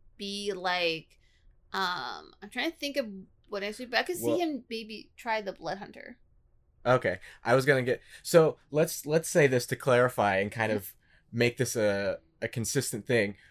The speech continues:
Speaker 2: We get
Speaker 1: Yeah, we're
Speaker 2: one,
Speaker 1: great at that.
Speaker 2: one undertoss of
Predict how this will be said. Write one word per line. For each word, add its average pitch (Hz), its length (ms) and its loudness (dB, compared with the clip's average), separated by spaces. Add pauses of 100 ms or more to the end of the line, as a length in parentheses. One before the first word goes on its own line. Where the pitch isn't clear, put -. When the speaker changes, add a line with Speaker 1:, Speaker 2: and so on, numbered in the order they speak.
(120)
Speaker 2:
We 131 180 0
get 123 440 2
Speaker 1:
Yeah, 254 180 -2
we're 143 120 6
Speaker 2:
one, 160 180 8
Speaker 1:
great 160 100 4
at - 80 -8
that. 135 140 -4
Speaker 2:
one 156 180 8
undertoss 147 800 0
of 113 520 2